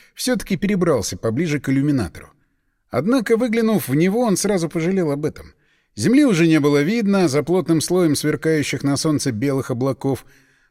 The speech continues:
зато хорошо просматривалось крыло, огромное, грязное,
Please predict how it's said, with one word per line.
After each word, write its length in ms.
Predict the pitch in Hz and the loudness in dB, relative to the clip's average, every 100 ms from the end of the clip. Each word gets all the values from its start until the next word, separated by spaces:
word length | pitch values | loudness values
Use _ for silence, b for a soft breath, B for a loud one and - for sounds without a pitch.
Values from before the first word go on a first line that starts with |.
| - | -4
зато 360 | 107 127 302 | -4 0 0
хорошо 460 | 240 240 220 - 247 | 4 4 4 2 -2
просматривалось 960 | 185 190 175 208 254 202 226 214 190 | 0 0 0 0 -2 0 0 0 0
крыло, 500 | - 196 226 190 104 - _ | -2 -2 0 0 -4 -10 _
огромное, 680 | - 85 143 214 190 165 123 | -12 -2 0 2 2 2 0
грязное, 680 | 87 147 208 151 170 160 | -2 0 0 2 4 2